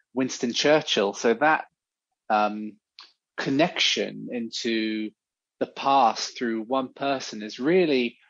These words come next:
quite powerful, that span of life and, and connection between generations. And for that to sort of, to, to leave us all in one go is,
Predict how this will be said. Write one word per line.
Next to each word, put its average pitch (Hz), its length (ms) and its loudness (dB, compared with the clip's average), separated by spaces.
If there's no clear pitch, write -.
quite 135 340 0
powerful, 131 640 4
that 110 240 0
span 127 580 0
of 110 140 -4
life 120 600 -2
and, 110 280 -10
and 113 220 -12
connection 120 760 -4
between 113 380 -10
generations. 110 800 -4
And 107 160 -10
for 117 80 -4
that 120 260 -2
to - 80 -14
sort 113 260 -8
of, 110 160 -2
to, 117 560 2
to 135 120 -4
leave 127 380 2
us 123 220 0
all 123 160 2
in 120 100 0
one 120 300 0
go 113 520 0
is, 120 520 -6